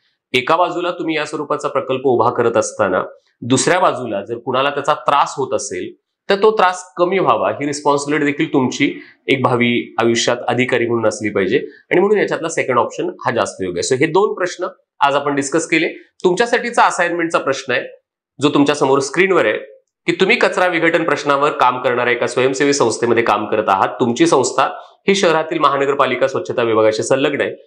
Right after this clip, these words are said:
शहरातील नागरिकांनी ओला आणि सुका कचरा वेगळा ठेवणे अपेक्षित आहे. याबाबत महानगरपालिकेकडून अधिसूचना जारी करण्यात आली आहे.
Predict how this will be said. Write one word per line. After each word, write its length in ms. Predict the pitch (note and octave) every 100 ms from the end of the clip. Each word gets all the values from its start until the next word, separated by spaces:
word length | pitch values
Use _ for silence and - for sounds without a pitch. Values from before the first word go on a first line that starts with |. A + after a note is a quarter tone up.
| _ _ -
शहरातील 440 | F3 F3 F#3+ G#3+
नागरिकांनी 500 | F#3 D#3 D#3 D#3 E3+ C3
ओला 200 | C3+ C#3
आणि 160 | C#3
सुका 240 | D3+ C3+ -
कचरा 300 | B2+ C3+ B2
वेगळा 280 | B2 B2 D3+
ठेवणे 280 | D3+ C#3
अपेक्षित 360 | B2+ A2+ G#2+ A2+
आहे. 120 | G2 D3 - _ _ - C#3+
याबाबत 440 | F3+ F3+ F#3 F#3
महानगरपालिकेकडून 880 | C#3+ D3 D3 C#3+ C#3 C3 C3+ C3 C3+
अधिसूचना 460 | A#2 B2+ B2+ - B2
जारी 220 | A2+ A2+
करण्यात 340 | A2+ G#2+ G#2+
आली 200 | G2+ G#2
आहे. 440 | A2+ C3 G#2 F2